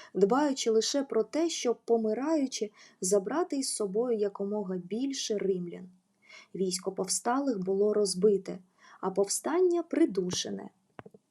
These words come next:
Тіло Спартака не було знайдено. Шість тисяч полонених переможці розіп'яли на хрестах вздовж дороги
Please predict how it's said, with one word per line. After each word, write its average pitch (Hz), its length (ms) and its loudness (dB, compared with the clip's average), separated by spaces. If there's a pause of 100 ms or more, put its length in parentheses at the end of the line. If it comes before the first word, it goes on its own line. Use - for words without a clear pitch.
(120)
Тіло 196 320 2
Спартака 196 680 -4
не 320 200 2
було 202 320 2
знайдено. 185 600 -2 (600)
Шість - 540 6
тисяч 269 400 0
полонених 214 840 0
переможці 196 680 0
розіп'яли 196 640 2
на 190 140 -4
хрестах 190 600 -4 (300)
вздовж 190 460 4
дороги 220 520 2